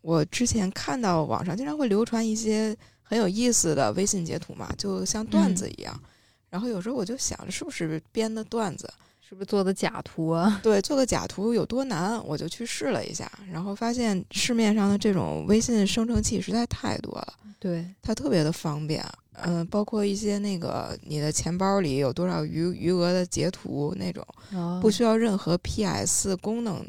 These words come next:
Speaker 1: 呃，技能的人，使用他们那些非常简便的软件就可以改掉。
Speaker 2: 对，所以它的公信力也挺低的。
Speaker 1: 对，尤其是那种朋友圈里放出来的截图，
Speaker 2: 嗯。
Speaker 1: 那都不是说法院去查证你，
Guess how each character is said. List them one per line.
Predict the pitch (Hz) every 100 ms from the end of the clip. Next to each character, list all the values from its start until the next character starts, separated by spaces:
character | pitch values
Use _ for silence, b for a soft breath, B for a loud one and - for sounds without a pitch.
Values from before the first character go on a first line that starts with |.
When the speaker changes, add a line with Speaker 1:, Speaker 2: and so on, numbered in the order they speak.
| - -
Speaker 1:
呃， | 117 -
技 | - 262
能 | 233 -
的 | 139 139
人， | - - - b b b -
使 | - -
用 | 170
他 | 175 208
们 | 214
那 | 208 185
些 | - 185
非 | 185
常 | 202 196
简 | - -
便 | 185 196
的 | 175
软 | -
件 | 160 147
就 | 151
可 | 170
以 | 156 -
改 | - -
掉。 | - - _ _ - _ _ -
Speaker 2:
对， | 196 190 _ _
所 | - 233
以 |
它 | 226
的 | 247
公 | 247 262
信 | 262 240
力 | 233
也 | 214
挺 | - -
低 | - 165 165
的。 | 202 _ b b b b -
Speaker 1:
对， | 196 170 - - -
尤 | 180
其 | 233 277
是 | 269
那 | 269
种 | 202 165
朋 | -
友 | 208
圈 | - 214
里 |
放 | 180 185
出 | 202
来 | 180
的 | 165
截 | 160 135 165
图， | - - 131 147 b b 226
Speaker 2:
嗯。 | 202 190
Speaker 1:
那 | 220
都 | 240
不 | 233 220
是 |
说 | 226 220
法 | - -
院 | 196 190
去 | 180
查 | - 165 160
证 | 233 269 208
你， | 143